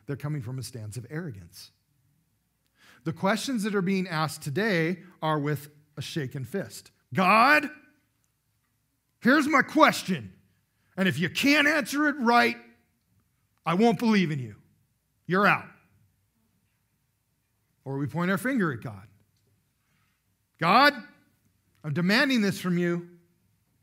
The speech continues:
That's not a place of humility. It's a place of arrogance. I also have noticed that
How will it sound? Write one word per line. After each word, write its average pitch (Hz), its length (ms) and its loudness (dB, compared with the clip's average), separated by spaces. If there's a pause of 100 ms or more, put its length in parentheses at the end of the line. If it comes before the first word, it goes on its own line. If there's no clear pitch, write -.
(960)
That's 190 220 -2
not 269 180 2
a - 20 0
place 214 300 0
of 175 80 -4
humility. 175 580 -6 (2250)
It's 143 140 -10
a 135 40 -6
place 123 240 -8
of 123 120 -10
arrogance. 98 480 -12 (2500)
I 233 80 4
also 302 320 0
have 180 120 0
noticed 175 420 0
that 196 260 -4